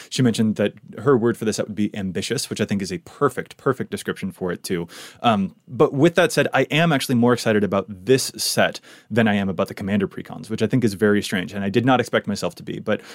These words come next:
I look through the set and I see a <laughs> bunch of stuff that I'm going to do. Maybe it's because I play more multicolored, as in, like, tricolored decks than you guys tend to. Um, but this is a, a total feast for players like us. And especially, you know, the commander that I think is going to benefit most from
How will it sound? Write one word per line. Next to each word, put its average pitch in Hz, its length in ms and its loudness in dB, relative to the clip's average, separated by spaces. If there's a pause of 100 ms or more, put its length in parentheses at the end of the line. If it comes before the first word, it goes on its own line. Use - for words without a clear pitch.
(100)
I 117 100 4
look 120 200 2
through 139 140 2
the 123 80 6
set 131 100 4
and 110 100 0
I 110 40 -2
see 117 160 0
a 117 80 6
<laughs> - 180 -4
bunch 156 160 4
of 147 100 4
stuff - 220 0
that 113 100 2
I'm 110 120 2
going 107 180 2
to 101 80 -2
do. 101 240 2 (220)
Maybe 151 180 6
it's 151 80 2
because 127 240 0
I 123 80 6
play 120 160 0
more 117 220 4
multicolored, 113 600 2
as 107 140 -2
in, 104 220 4
like, 101 180 -8
tricolored 113 460 0
decks 117 180 2
than 107 140 0
you 107 100 4
guys 135 180 4
tend 156 200 -2
to. 175 200 4 (220)
Um, 104 260 6
but 107 240 0
this 131 200 2
is 107 320 0
a, 113 80 4
a 107 260 2 (120)
total 123 360 2
feast 104 340 0
for 101 140 -4
players 90 300 -2
like 85 160 -6
us. - 180 -4
And 131 100 4
especially, 143 560 4 (240)
you 151 60 -2
know, 202 100 6
the 202 120 4
commander 156 280 4
that 131 80 6
I 127 60 6
think 127 160 2
is 107 100 2
going 123 180 4
to 104 60 0
benefit 113 360 2
most 107 360 2
from 101 280 2